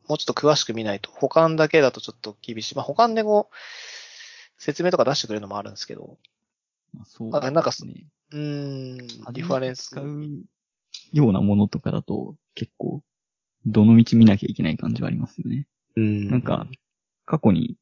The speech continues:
Speaker 2: その、使ったことあって、なんとなく使い方覚えてるけど、なんか微妙に引数の順番覚えてないみたいなのとか。
Speaker 1: ああ、はいはいはい。
Speaker 2: そういうのとかは便利かなという気も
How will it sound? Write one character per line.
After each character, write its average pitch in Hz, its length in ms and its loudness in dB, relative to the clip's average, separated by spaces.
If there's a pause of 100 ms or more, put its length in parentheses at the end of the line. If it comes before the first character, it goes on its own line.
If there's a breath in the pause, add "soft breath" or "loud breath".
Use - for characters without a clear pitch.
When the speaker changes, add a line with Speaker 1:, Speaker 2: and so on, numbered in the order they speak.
(280)
Speaker 2:
そ - 180 -4
の、 98 180 -4 (140)
使 - 220 -4
っ - 80 -6
た 123 120 0
こ 120 80 2
と - 100 2
あ 113 40 2
っ - 60 -6
て、 - 140 -4
な 110 80 6
ん 117 80 6
と - 80 4
な 123 80 8
く - 180 0 (180)
使 - 160 -2
い 107 40 2
方 110 160 2
覚 110 180 4
え 107 40 4
て - 100 -2
る - 80 -2
け - 140 -8
ど、 - 300 -8 (200)
な - 80 -2
ん - 20 -2
か 120 180 -6
微 107 100 8
妙 117 240 12
に 113 260 10 (380)
引 120 80 2
数 113 180 4
の 87 120 2
順 98 360 0
番 95 240 0
覚 104 200 2
え 104 40 -2
て - 100 -6
な - 80 -2
い - 120 -4
み - 60 -8
た - 80 -4
い - 60 -4
な - 100 -6
の - 60 -10
と - 20 -14 (100)
か。 - 260 -8
Speaker 1:
あ - 80 -2
あ、 104 280 2
は 104 180 -4
い 98 60 -6
は 98 60 -10
い 101 40 -10
は 107 420 -14
い。 123 40 -16
Speaker 2:
そ 107 140 -20
う 135 60 -4
い - 40 -4
う - 40 -6
の - 60 -12
と - 120 -14
か - 120 -12
は - 160 -14 (340)
便 - 200 -6
利 - 80 -14
か - 140 -18
な 143 120 -14
と - 120 -20
い - 40 -14
う - 20 -20
気 - 140 -16
も - 120 -10